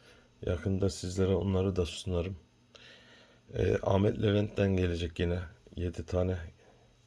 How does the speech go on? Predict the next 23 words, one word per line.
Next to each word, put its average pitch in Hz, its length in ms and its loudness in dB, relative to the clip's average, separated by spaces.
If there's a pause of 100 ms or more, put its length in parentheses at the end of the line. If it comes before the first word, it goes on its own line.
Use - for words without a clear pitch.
(200)
Gelecek 92 360 0
derken 98 420 6
daha 92 160 4
yapmadı. 101 540 -2 (260)
Ön-, 92 480 -2 (300)
e, - 40 -10 (540)
önkü 92 460 0
videolarımda 95 680 2
da 95 100 2
söyledim. 92 520 0 (100)
Hasta 85 380 -2
oldu. 95 460 0 (500)
Hasta 85 320 -2
olduğu 95 220 2
için 95 280 -2
yapamadı. 101 600 -2 (960)
E, 123 100 -2 (1000)
<coughs> 156 800 10
yani 95 360 2
bu 117 160 -2
Aralık 110 460 2
ayına 107 420 2
kadar 101 260 0